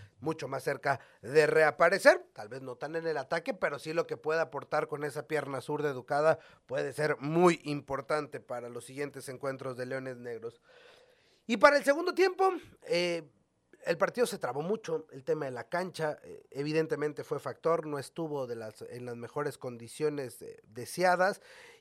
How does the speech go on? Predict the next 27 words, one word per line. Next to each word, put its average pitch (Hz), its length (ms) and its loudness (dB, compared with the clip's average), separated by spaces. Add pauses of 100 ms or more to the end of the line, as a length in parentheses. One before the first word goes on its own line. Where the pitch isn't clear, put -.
y 190 240 0
al 214 120 12
final 226 320 4
de 277 100 0
cuentas 269 400 2
el 226 140 -2
profesor 180 480 -4
Luis 202 180 -4
Alfonso 170 440 -6
Sosa 208 360 -2
decide 185 360 -6
hacer 175 300 -4
otra 165 280 0
vez 165 180 -2
una 151 160 -6
modificación 147 800 2
y - 20 8
le 294 140 6
da 226 100 4
minutos 240 440 -2
al 190 80 0
refuerzo. 160 540 -4 (360)
Si 202 200 -8
bien 226 200 6
lo 220 100 4
vimos 220 300 0
debutar, 202 580 4